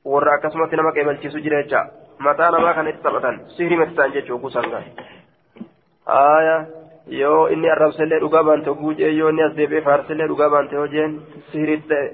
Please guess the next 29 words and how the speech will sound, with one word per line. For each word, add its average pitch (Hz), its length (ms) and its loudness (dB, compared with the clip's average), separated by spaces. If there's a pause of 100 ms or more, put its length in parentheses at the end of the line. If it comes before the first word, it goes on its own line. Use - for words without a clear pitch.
(340)
nama 139 140 0
sanitti. 127 420 -10 (640)
عن 127 180 4
عدي 156 260 -2
بن 160 180 -4
حاتم 160 340 -2 (580)
أن 139 140 4
رجلا 156 300 2 (100)
قربان 156 280 2
خطب، 160 520 0
خطبني 160 440 0
ورث 156 240 0
عند 156 240 -2
النبي 160 360 -2
صلى 156 160 0
الله 156 380 4
عليه 147 160 2
وسلم 151 220 -4
فقال 151 380 0
نجده: 151 320 -2 (400)
"من - 120 -2
يطع 151 180 -2
الله 147 440 2
ورسوله"، 147 540 2
نمني 147 200 0
ربي 147 280 0
قال، 147 320 2 (240)
ربي 143 340 -2
رسول 156 300 -2